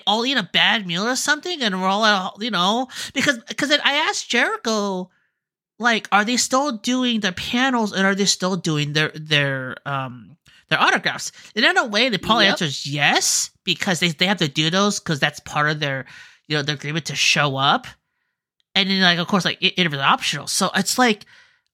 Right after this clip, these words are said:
Speaker 1: what exactly occurred? And hopefully KomoriCon does reach out to us and tell us exactly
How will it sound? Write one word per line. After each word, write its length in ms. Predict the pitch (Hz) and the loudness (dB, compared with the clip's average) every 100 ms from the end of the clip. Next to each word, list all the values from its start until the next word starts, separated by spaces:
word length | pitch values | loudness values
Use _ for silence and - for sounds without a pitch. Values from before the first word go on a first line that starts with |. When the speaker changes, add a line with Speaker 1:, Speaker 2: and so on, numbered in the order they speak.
| - 185 196 202 | -4 0 0 0
Speaker 1:
what 340 | 214 254 302 | 2 2 2
exactly 540 | 311 - 247 226 - 202 | 0 0 0 0 0 -2
occurred? 420 | 165 - 262 240 | -2 -4 0 2
And 100 | 202 | 2
hopefully 560 | 180 339 415 370 302 214 | 2 2 2 -2 -4 -4
KomoriCon 680 | - 220 226 220 - 214 175 | -2 2 2 2 2 2 4
does 240 | 185 175 | 2 2
reach 180 | 175 156 | 0 0
out 200 | 147 - | 0 -2
to 120 | 151 | -6
us 120 | 135 | -6
and 100 | 143 | -8
tell 160 | - 156 | -6 -4
us 60 | |
exactly 480 | 139 143 143 - 139 | -2 -2 -2 -4 -10